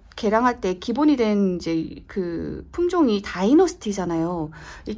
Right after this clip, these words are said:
애초에 다이너스티라는 품종도 되게 잘 지었다라는 생각이 드는 게, 이 다이너스티가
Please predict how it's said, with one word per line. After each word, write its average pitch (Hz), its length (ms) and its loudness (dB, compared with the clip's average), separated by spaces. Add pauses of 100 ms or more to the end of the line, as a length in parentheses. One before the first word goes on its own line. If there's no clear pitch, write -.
애초에 330 340 2
다이너스티라는 302 800 2
품종도 311 580 4
되게 208 280 -2
잘 196 340 0
지었다라는 214 460 0
생각이 226 260 -2
드는 190 260 -2
게, 175 300 -4 (360)
이 214 40 -12
다이너스티가 214 920 2